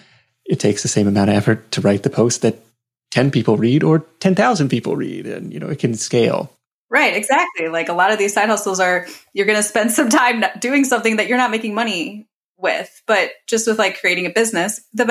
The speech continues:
Speaker 2: the money will come.
Speaker 1: Yeah. That's the same thing that appeals to me with these things. Like, I create something once, sell it over and over again. Like, I, I get why that stuff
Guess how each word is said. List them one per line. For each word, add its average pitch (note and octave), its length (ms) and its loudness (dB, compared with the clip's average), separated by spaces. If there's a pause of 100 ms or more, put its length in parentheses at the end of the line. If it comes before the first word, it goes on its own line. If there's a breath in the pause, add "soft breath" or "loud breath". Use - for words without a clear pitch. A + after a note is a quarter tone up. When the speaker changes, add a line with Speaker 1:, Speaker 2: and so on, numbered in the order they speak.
Speaker 2:
the B3+ 80 2
money C#4 180 2
will F3+ 120 2
come. - 240 -2 (500)
Speaker 1:
Yeah. C#3+ 220 -2 (800)
That's D#3 180 0
the B2 80 -2
same G#2 180 2
thing G2 200 -6
that F#2+ 200 2
appeals G2 400 2
to - 80 -4
me G2 80 -2
with F#2+ 320 -2
these G2 220 0
things. - 160 -10
Like, D#2+ 180 -6
I - 60 -14
create A#2+ 260 2
something B2+ 240 0
once, F#3+ 480 2
sell G#2+ 240 2
it A2 60 4
over A2 160 2
and B2+ 80 2
over E3 160 4
again. C#3+ 360 4 (380 loud breath)
Like, G#2+ 240 0 (800)
I, A2 240 2 (180)
I A#2+ 100 0
get G#2+ 200 2
why A2 160 0
that - 200 -2
stuff - 360 -6